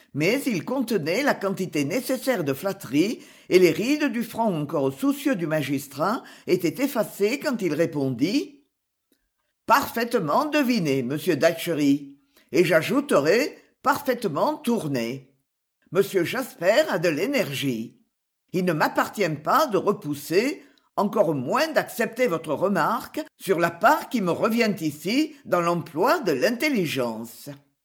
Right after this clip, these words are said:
Monsieur Sapsi s'inclina de nouveau. Monsieur Datchery l'imita, et l'on peut dire que l'entente cordiale en était arrivée à ce point où elle se trouve souvent établie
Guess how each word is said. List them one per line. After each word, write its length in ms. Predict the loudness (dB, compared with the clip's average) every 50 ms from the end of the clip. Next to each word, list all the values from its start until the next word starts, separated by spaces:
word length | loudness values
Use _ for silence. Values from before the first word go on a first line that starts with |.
| _ _ _ _ _ _ _ _ _ _ _ _ _ _ _ _ _ _ _ _
Monsieur 280 | 0 0 0 0 -2 -2
Sapsi 520 | 0 0 -2 -2 -2 -6 -6 -2 0 0
s'inclina 600 | 0 0 0 0 0 0 -2 -4 -4 -2 -2 -2
de 120 | 0 0 0
nouveau. 600 | 0 0 -2 -2 0 0 0 0 0 -4 -10 -20 _ _ _ _ _ _ _ _ _ _ _ _ _ _ _ _ -4
Monsieur 240 | -2 0 0 0 2
Datchery 460 | 2 0 0 0 -2 -2 0 0 2
l'imita, 720 | 2 2 2 2 0 -2 -2 -2 -2 0 0 0 -2 -6 -10 -18 -10 _
et 100 | 0 2
l'on 180 | 2 2 0 0
peut 180 | -2 -2 -2 -2
dire 320 | -2 -4 -4 -4 -6 -6
que 100 | -4 -2
l'entente 540 | 0 0 -2 0 -2 -2 -2 -2 -4 -6 -4
cordiale 720 | -2 -4 -4 -2 0 2 2 4 4 2 2 0 -2 -4 -6 -10 -12 -6
en 160 | -4 -2 -2
était 280 | -2 -4 -2 0 0 0
arrivée 440 | 0 0 -2 -2 -2 0 0 0
à 80 | 0 0
ce 160 | 0 -4 -6
point 400 | -6 -6 -4 -2 0 0 0 2
où 100 | 2 2
elle 140 | 2 0 -2
se 140 | -4 -4 -6
trouve 500 | -6 -4 -4 -4 -2 -2 -2 -2 -4 -6
souvent 380 | -6 -6 -4 -2 -2 -2 -2 0
établie 720 | -2 -2 0 0 -2 -4 -2 -2 -2 0 0 -2 -4 -6